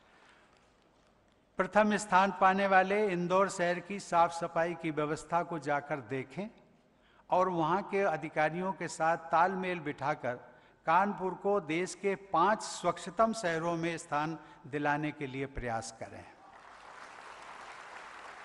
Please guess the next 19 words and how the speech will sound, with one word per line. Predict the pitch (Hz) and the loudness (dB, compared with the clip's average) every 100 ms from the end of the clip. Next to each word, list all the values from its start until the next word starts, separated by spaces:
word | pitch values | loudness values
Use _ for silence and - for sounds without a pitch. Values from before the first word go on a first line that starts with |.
| - - - - - - - - - - - - | -16 -16 -16 -16 -18 -18 -20 -18 -18 -18 -4 6
कानपुर | 175 196 190 196 196 | 8 8 4 2 2
को | 196 196 196 180 | 2 2 2 0
कचरा | 170 180 196 190 | -2 4 6 8
मुक्त | 190 190 170 | 4 -2 -6
शहर | - 175 175 | -2 0 0
बनाने | 165 156 165 170 185 | 2 2 2 0 -4
के | 175 165 | -6 -6
प्रयास | 160 165 185 185 | 0 2 2 0
में | 190 196 208 - - _ _ _ - | -4 -4 -4 -14 -20 _ _ _ -4
एचबीटीयू | 175 180 185 185 180 175 180 196 180 | -4 -4 -6 -4 -4 -4 -4 -6 -8
सहित | - 160 165 180 - | -4 -2 -2 -4 0
कानपुर | 170 175 170 175 - | 2 2 -2 -8 -6
के | 185 | -8
सभी | - 165 190 208 139 - - _ | -4 -6 -4 -6 -6 -12 -20 _
उच्च | 190 202 208 | -4 -4 -4
शिक्षण | 196 190 - 190 185 | -4 -6 -6 -6 -6
संस्थान, | - 165 160 151 165 185 196 - - - _ _ _ - | -4 -6 -6 -2 0 0 -4 -14 -20 -20 _ _ _ -2
औद्योगिक | 160 147 165 190 185 196 185 | -2 -2 -2 0 0 -2 0
अनुसंधान | 170 165 175 165 147 170 | -2 -4 -6 -4 -2 -2